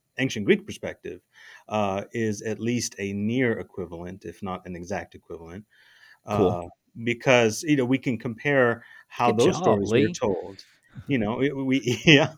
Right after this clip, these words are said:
Speaker 1: Well, you, you hear about the, the, the various gods who come down and have relations with humans, uh, and
Speaker 3: Mm-hmm.
Speaker 1: then you get these children born who are half god, half human,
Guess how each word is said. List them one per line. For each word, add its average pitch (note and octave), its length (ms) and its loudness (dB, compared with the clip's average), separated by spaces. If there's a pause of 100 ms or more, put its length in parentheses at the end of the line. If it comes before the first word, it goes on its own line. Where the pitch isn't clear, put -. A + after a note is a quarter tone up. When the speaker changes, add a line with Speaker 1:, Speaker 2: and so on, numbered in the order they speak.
(460)
Speaker 1:
Well, F3 220 8
you, F#3 240 4
you D#3+ 120 0
hear E3 200 4
about C3+ 640 6
the, B2 380 -4
the, A2+ 480 0 (320)
the A#2 220 0
various A#2+ 380 2
gods A2 440 0
who G#2+ 300 -6 (100)
come B2 220 -2
down A2+ 440 0 (300)
and G2+ 120 -6
have A2 280 -4
relations A2 480 0
with A2 140 -2
humans, F3+ 640 0 (300)
uh, G#2 300 -2
and A2+ 120 -4
Speaker 3:
Mm-hmm. G#2+ 60 -2
Speaker 1:
then A#2 300 -2
you G#2+ 320 -4
get A2+ 260 -2
these G#2 200 -6
children B2+ 500 2
born A2+ 320 0
who A2 200 -2
are G2 140 -2
half A#2+ 380 -4
god, G#2 380 0
half - 260 -8
human, C#3 460 0